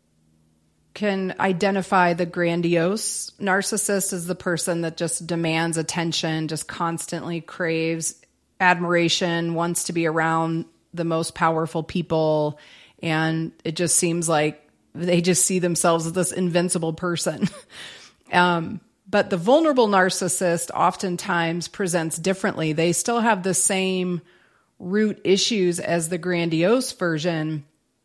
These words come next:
but they're a little bit more fragile in their identity and the way they come across. They're a little bit more vulnerable in their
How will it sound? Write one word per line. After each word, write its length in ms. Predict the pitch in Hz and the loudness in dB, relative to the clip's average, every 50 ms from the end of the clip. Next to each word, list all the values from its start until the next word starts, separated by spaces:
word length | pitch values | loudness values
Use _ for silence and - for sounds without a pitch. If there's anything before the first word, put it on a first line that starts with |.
| _ _ _ _ _ _ _ _ | _ _ _ _ _ _ _ _
but 140 | - 180 156 | -6 -2 2
they're 140 | 202 202 214 | 4 4 4
a 80 | 214 | 4
little 240 | 202 196 208 214 214 | 4 4 4 2 4
bit 220 | 180 196 190 175 - | 4 4 4 4 2
more 580 | 190 185 185 180 175 175 175 175 170 170 - - | 0 0 2 2 2 2 2 2 2 0 -2 -6
fragile 680 | - - - 185 180 180 185 185 180 185 175 165 165 | -12 -4 0 4 4 4 4 4 2 0 0 0 0
in 320 | - - 170 175 175 175 156 | -2 -2 -2 -2 -2 -2 0
their 520 | 170 165 160 160 160 156 156 156 156 143 - _ _ _ _ _ _ - - - _ _ _ _ _ _ _ _ _ _ _ - | 0 2 2 2 2 0 0 -2 -4 -6 -10 _ _ _ _ _ _ -20 -20 -20 _ _ _ _ _ _ _ _ _ _ _ 2
identity 520 | 170 180 175 156 196 196 185 170 185 185 | 4 4 4 4 4 4 4 6 6 6
and 120 | 180 175 | 6 4
the 40 | 170 | 6
way 140 | 170 175 165 | 6 6 6
they 140 | 165 165 165 | 6 6 2
come 200 | - 175 170 156 | 2 0 -2 -2
across. 500 | 147 - - 175 143 131 127 - - - | -4 -2 0 2 4 4 2 0 -2 -2
They're 120 | - 175 | -2 -2
a 60 | 170 | 0
little 160 | 165 196 196 170 | 0 0 2 4
bit 120 | 180 170 | 4 4
more 200 | - 175 165 160 | 4 2 0 0
vulnerable 800 | 151 143 165 190 208 208 202 185 175 165 165 165 160 156 151 - | 0 0 2 2 2 2 2 0 0 2 2 2 4 2 2 0
in 240 | - - 170 170 165 | -2 -4 -4 -4 -2
their 580 | 156 170 160 156 156 151 151 147 151 147 - | 0 0 2 2 2 2 2 0 -2 -4 -8